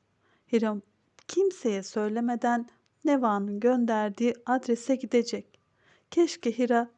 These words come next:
bir otel olduğu için önce bir şüphe etseydi. Afife cadısı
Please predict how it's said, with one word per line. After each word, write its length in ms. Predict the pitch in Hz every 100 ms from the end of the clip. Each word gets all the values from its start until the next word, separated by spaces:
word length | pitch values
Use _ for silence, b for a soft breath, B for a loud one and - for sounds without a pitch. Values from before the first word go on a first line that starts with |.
| -
bir 60 | 262
otel 320 | 262 294 254
olduğu 300 | 233 226 247
için 340 | 240 254 240
önce 300 | 277 254 233
bir 60 | 240
şüphe 300 | - - 247
etseydi. 560 | 233 - 196 190 - - _ _ _ _ _ _
Afife 480 | 202 208 - 208 220
cadısı 520 | 208 190 196 - -